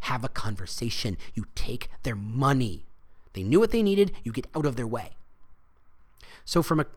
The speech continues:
career site standpoint, you put the content on the site and you make it accessible and easy to find, but you do not put it in the way. You do not force them to scroll through two or three pages of your story to get to the job that that's what they want to do.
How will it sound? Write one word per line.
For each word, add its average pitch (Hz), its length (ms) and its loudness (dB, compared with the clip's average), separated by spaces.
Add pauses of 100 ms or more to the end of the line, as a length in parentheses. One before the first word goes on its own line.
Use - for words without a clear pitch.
career 175 340 12
site 160 300 0
standpoint, 135 640 10 (240)
you 185 160 4
put 247 300 4
the 226 100 2
content 196 360 4
on 156 80 0
the 143 60 -2
site 151 420 -2 (240)
and 160 80 0
you 165 80 4
make 165 200 2
it 139 60 0
accessible 156 680 0
and 143 160 -2
easy 180 300 2
to 135 160 0
find, 175 800 2 (260)
but 160 120 -2
you 147 140 -2
do 135 160 -4
not 139 180 -4
put 127 140 2
it 113 80 -2
in 104 140 -4
the 95 80 -6
way. 101 420 -4 (200)
You 151 120 -2
do 165 120 6
not 165 160 0
force 175 340 -2
them 139 220 -2
to 123 260 -6 (280)
scroll 170 640 0
through 160 180 0
two - 180 0
or 147 60 2
three 139 160 0
pages 127 400 -2
of 107 100 -6
your 139 400 2
story 131 600 0 (160)
to 135 100 -6
get 131 160 -6
to - 80 -8
the 123 80 -8
job 127 320 -2
that 113 80 -10
that's 110 180 -10
what 107 120 -8
they 107 80 -4
want 104 260 -8
to 113 100 -10
do. 139 520 2